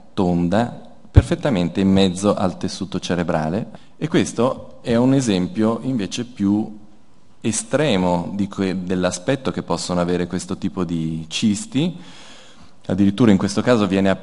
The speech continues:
voglia di pensare a una cisti ependimale, ma in realtà, come vedete, questa formazione si trova fuori dal sistema ventricolare, è vicino ma è fuori, è dentro il parenchima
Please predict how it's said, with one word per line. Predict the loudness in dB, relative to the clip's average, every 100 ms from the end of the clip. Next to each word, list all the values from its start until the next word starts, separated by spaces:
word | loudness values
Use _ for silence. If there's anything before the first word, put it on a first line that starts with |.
| -8 -16 -20 -10
voglia | 0 2 2 2
di | 0
pensare | -2 -4 -2 0 2 2 0
a | 0 0
una | 0 0 -2
cisti | -4 -2 -2 -2 -8 -8 -8
ependimale, | -6 -2 0 0 0 0 0
ma | 0
in | 0
realtà, | -2 -2 -4
come | -2 -4 -2
vedete, | -4 -4 -6 -8 -8 -10 -10
questa | -6 -4 -6 -6 -6 -8 -14
formazione | -12 -8 -4 -4 -4 -6 -4 -4 -4
si | -6 -2
trova | 0 0 -2
fuori | -4 0 0 -2 -8 -12
dal | -6 -4
sistema | -4 -6 -2 0
ventricolare, | 0 -2 -4 -6 -6 -6 -8 -8
è | -6
vicino | -6 -4 -4 -2
ma | -2 -2 -4
è | -6
fuori, | -4 0 0 2
è | 2
dentro | 2 0 -2
il | 2
parenchima | 4 4 2 -2 0 2 2